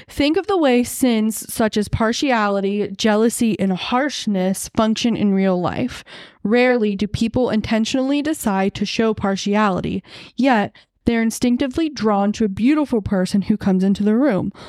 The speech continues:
Why? Because their established perception of what is attractive. Jealousy is the automatic impulse that arises when my deep value for a certain thing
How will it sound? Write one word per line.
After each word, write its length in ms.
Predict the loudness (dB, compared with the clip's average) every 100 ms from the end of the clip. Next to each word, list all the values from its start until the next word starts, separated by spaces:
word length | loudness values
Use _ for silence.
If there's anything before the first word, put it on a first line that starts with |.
| -20 -2
Why? 500 | 2 4 2 -2 -6 -10 -20 -2
Because 420 | 0 4 2 2
their 260 | 0 0 0
established 640 | -2 -2 0 2 0 0
perception 600 | -2 0 -2 -2 -2 -2
of 200 | -2 -2
what 180 | -2 0
is 120 | 0
attractive. 680 | 0 2 0 0 -4 -4 -6 -10 -20 -20 _ 0
Jealousy 680 | 2 4 2 2 2 2
is 140 | 0 -2
the 140 | 0
automatic 540 | 2 4 4 4 2 2
impulse 420 | 2 2 2 2
that 120 | 0
arises 760 | 0 0 2 2 2 2 0 -4 -16 -20 -20 -20 _
when 500 | 2 4 2 2 0
my 140 | 0
deep 340 | 0 0 0 0
value 720 | 2 2 2 2 2 0 -2 -6 _ _ _
for 140 | -2 -2
a 40 |
certain 400 | 0 0 2 0
thing 360 | 0 0 0